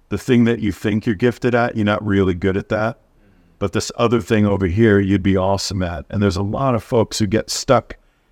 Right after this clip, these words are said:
in, uh, like, I don't know, like, they have this dream, like, "I'm gonna be a dancer," or, "I'm gonna be a singer," and you stink at it. But you get so caught up in that track, and maybe you've even vested some time and some years into it.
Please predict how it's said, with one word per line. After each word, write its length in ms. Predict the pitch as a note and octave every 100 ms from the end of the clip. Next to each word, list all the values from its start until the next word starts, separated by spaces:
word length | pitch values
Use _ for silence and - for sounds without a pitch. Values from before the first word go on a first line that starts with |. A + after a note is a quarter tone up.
| _ _
in, 200 | A#2 G#2
uh, 400 | G#2 G2 G2 G2
like, 280 | F#2+ F2+ -
I 120 | G2+ G2
don't 120 | F#2
know, 300 | E2+ E2+ D#2 _ _ _ _ -
like, 120 | G2+
they 80 | F2+
have 200 | A#2+ G#2
this 220 | G2 -
dream, 600 | - G2+ G#2 G2+ G2 F2+
like, 320 | E2+ F2 -
"I'm 140 | G#2 G2
gonna 140 | F#2
be 240 | F2 F#2
a 260 | F2+ F2 E2+
dancer," 640 | D#2+ G2 G2 F#2 - G#2
or, 180 | F#2 F#2
"I'm 60 | G2
gonna 140 | F#2
be 140 | G2
a 60 | F#2
singer," 460 | - - G#2 G2 F2+
and 140 | F2
you 60 | D#2
stink 380 | - A2+ A2
at 200 | F2 E2+
it. 120 | - - _ _ _ _ _ -
But 80 | G#2+
you 60 | G#2
get 160 | G#2+
so 200 | - C#3
caught 320 | - - B2
up 200 | A#2+ B2
in 80 | A2
that 200 | G2+ F#2
track, 580 | - - C3 A#2+ A#2+ A#2+
and 80 | G#2+
maybe 240 | G2+ G2+
you've 160 | G2+ F#2
even 400 | G2+ F#2+ F2+ E2 - _ _ -
vested 440 | G#2+ - - G2+
some 220 | - -
time 460 | E2+ - G#2+ A2+ A2
and 120 | G#2
some 220 | - F#2+
years 400 | F#2 G#2 A2 G2
into 360 | G#2+ A2+ - F#2+
it. 280 | F2 -